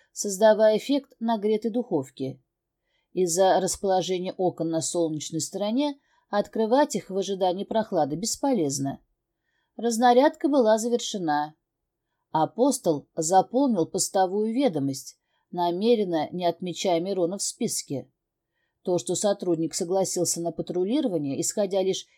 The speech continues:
из личной просьбы начальника, подкупало Петра Сергеевича, добавляя плюс в пользу положительной репутации подчиненного. Апостол сам бы с удовольствием провел этот день в лесу,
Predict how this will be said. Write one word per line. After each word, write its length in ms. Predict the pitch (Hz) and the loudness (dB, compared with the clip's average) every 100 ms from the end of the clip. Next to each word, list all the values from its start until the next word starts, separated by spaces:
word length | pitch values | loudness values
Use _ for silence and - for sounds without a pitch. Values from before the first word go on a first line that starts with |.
| _ | _
из 200 | 208 190 | -4 -4
личной 380 | 208 190 - 196 | -2 -4 -4 -6
просьбы 400 | 175 185 160 175 | -2 -2 -2 -4
начальника, 800 | 185 196 - 302 262 165 143 135 _ _ | -4 -4 0 2 2 0 -4 -6 _ _
подкупало 680 | 208 - 233 226 269 262 185 | -10 -6 -6 0 4 4 2
Петра 300 | 160 160 165 | -2 0 0
Сергеевича, 840 | - 208 185 170 139 135 143 143 _ _ _ | 0 -4 0 0 0 -2 -6 -8 _ _ _
добавляя 640 | - 175 180 180 180 175 160 | -4 0 4 4 4 4 2
плюс 360 | 170 208 269 | 2 0 0
в 100 | - | -4
пользу 320 | - 170 175 | -2 0 0
положительной 720 | 240 247 226 165 156 202 240 | -2 0 2 0 -4 -4 -4
репутации 680 | 240 226 214 185 151 147 - | -4 -6 -6 -4 -2 -2 -4
подчиненного. 920 | 214 214 - 262 208 143 139 135 135 - _ _ _ _ _ _ _ _ _ _ | -8 -10 -6 -4 -2 -2 -2 -4 -6 -10 _ _ _ _ _ _ _ _ _ _
Апостол 720 | 175 180 - 294 - 196 175 | 0 0 2 0 2 0 0
сам 380 | - - 208 165 | 0 2 2 2
бы 80 | 156 | 0
с 100 | - | -2
удовольствием 680 | 180 202 269 294 - 190 | -2 0 0 -2 -2 -2
провел 380 | - 202 196 202 | -2 -2 0 -2
этот 360 | - 190 202 180 | -2 -2 -2 -2
день 220 | 196 196 | -2 -2
в 120 | 208 | -4
лесу, 460 | 226 233 - 311 294 | -2 -2 0 0 -2